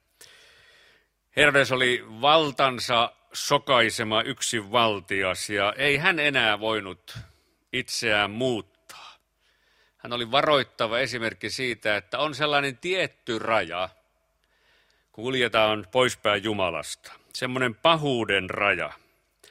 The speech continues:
Kun sen rajan yli kulkee, niin sieltä ei ole enää paluuta takaisin. Ja tuossa rukouksessa me pyysimme,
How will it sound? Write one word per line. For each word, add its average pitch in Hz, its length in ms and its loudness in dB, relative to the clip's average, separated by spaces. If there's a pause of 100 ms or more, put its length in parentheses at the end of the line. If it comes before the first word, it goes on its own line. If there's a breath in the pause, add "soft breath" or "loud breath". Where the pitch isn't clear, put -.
(240 soft breath)
Kun 113 160 -8
sen 151 140 0
rajan 147 380 4
yli 135 220 0
kulkee, 107 640 -2
niin 98 180 -6
sieltä 123 380 -2
ei 127 120 0
ole 110 220 0
enää 95 300 -2
paluuta 90 500 -4
takaisin. 85 680 -8 (960 soft breath)
Ja 95 80 -10
tuossa 147 280 -2
rukouksessa 151 760 -2
me 139 140 -6
pyysimme, 107 1040 -4